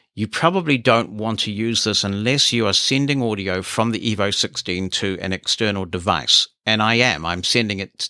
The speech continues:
to my mixer. So in my case, what I want is for each pair of analog outputs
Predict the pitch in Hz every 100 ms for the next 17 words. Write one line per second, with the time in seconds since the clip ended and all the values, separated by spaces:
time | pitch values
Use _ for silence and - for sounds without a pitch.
0 | - - 101 95 90 95 117 - - -
1 | _ _ - - 107 98 113 107 107 147
2 | - 92 90 101 95 113 143 92 65 -
3 | - - - - - 110 - - 135 147
4 | - - - 113 104 92 - 127 127 110
5 | 98 90 117 - - 85 -